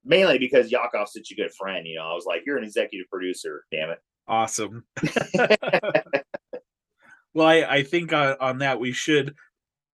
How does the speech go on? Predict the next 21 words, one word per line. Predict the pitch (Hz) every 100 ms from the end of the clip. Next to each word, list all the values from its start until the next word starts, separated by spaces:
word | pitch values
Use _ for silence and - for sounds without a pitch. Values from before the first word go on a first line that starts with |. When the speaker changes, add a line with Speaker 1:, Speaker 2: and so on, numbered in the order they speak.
| _ _ _ _ 131
Speaker 2:
dive | 170 196 202 185
into | 190 190 151 190 185
Shameless | 165 - 180 180 160 151
Tasteless | - 139 123 - - 135 127 -
and | 120 123
the | 123
films | - 143 143 135
of | 127
Yakov | 123 120 123 113 107
Levy. | 113 101 101 - - - _
So, | - 165 143 -
so | -
you | 160 226 277 247 220
met | 180 180 160 156
Yakov, | 151 147 151 131 131 127 - -
um, | 131 123 117 127 _ _ _ _ _ _
uh, | 127 135
via | 127 143 143
the | 135 139
internet, | 139 135 135 131 -
but | 147 139